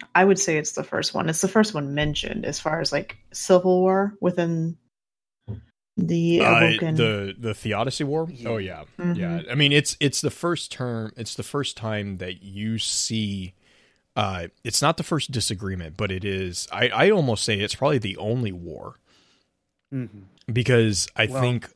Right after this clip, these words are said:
Speaker 2: I think
Speaker 1: There's
Speaker 2: the
Speaker 1: another one that happens afterwards that's kind of an sh-, offshoot of it, but
Speaker 3: The, the others, I would say, are more skirmishes, I think,
Speaker 1: Right.
Speaker 3: than I would say
Speaker 2: I,
Speaker 3: they are
Speaker 2: Theodicy War,
Speaker 3: wars,
Speaker 2: yeah,
Speaker 3: but
Speaker 2: Theodicy is like, I mean, it's like, it, it,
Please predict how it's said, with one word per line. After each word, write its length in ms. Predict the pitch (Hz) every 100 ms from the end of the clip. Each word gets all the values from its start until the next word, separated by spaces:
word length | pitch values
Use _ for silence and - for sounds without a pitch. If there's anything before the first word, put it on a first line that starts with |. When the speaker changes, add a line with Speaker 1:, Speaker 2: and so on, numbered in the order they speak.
| -
Speaker 2:
I 80 | 113
think 120 | 226
Speaker 1:
There's 180 | 240 240
Speaker 2:
the 60 |
Speaker 1:
another 220 | 233 233 214
one 120 | 180
that 100 | 170
happens 400 | 170 160 147 143
afterwards 800 | 143 143 147 87 101 104 - -
that's 160 | 170
kind 180 | - 170
of 80 | 156
an 80 | 160
sh-, 80 | - -
offshoot 460 | 151 147 - - 147
of 160 | 135
it, 180 | - - -
but 320 | 143 - -
Speaker 3:
The, 440 | - 151 147 135 127
the 240 | 131 127 123
others, 340 | 131 131 -
I 80 | 123
would 160 | 113 -
say, 160 | 127
are 140 | 117 110
more 240 | 107 101
skirmishes, 960 | - - - 110 117 120 - 123 120 -
I 80 | 120
think, 320 | - 123 123
Speaker 1:
Right. 220 | 165 151
Speaker 3:
than 100 | 110
I 80 | 104
would 220 | 107 -
say 200 | - 110
Speaker 2:
I, 40 |
Speaker 3:
they 100 | 110
are 120 | 107 107
Speaker 2:
Theodicy 460 | 139 180 185 -
War, 100 | 117
Speaker 3:
wars, 280 | 113 101 98
Speaker 2:
yeah, 140 | 107 95
Speaker 3:
but 80 |
Speaker 2:
Theodicy 720 | - 120 117 135 120 120 101 95
is 220 | 104 107
like, 160 | 95
I 40 | 117
mean, 180 | 120 120
it's 200 | 143 143
like, 220 | 127 -
it, 280 | 117 -
it, 140 | 110